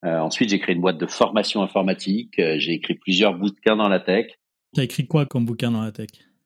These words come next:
Speaker 1: J'ai écrit, alors moi, j'adorais, alors ça fait un peu vieux maintenant, mais, euh, quand j'ai découvert le, le web en deux mille, quatre-vingt-dix-neuf deux mille, j'ai commencé à apprendre P H P, qui à l'époque était au tout début de la vague. Et, euh,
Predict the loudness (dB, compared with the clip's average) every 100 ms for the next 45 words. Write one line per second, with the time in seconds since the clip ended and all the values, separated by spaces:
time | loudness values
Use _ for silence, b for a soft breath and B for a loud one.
0 | -4 0 0 0 2 4 4 4 2 2
1 | 4 4 4 0 0 -2 -2 -6 -12 -10
2 | -2 -2 0 -2 -2 0 0 -2 -4 -4
3 | -2 -4 -8 _ B B _ -2 -2 0
4 | -2 0 0 -2 -2 2 2 2 0 0
5 | -2 -6 -2 0 2 2 2 2 -2 -4
6 | -4 0 2 2 0 -2 -8 -12 -14 -8
7 | -8 -8 -8 -4 -2 0 0 4 2 0
8 | B B -2 2 4 2 0 _ 0 0
9 | 0 4 4 4 2 -2 -6 -6 -2 0
10 | 0 0 -6 -8 _ _ -6 -4 -2 0
11 | -2 -2 -6 -8 -6 -4 0 0 2 0
12 | 2 0 -4 -10 b b _ -2 2 4
13 | 4 2 0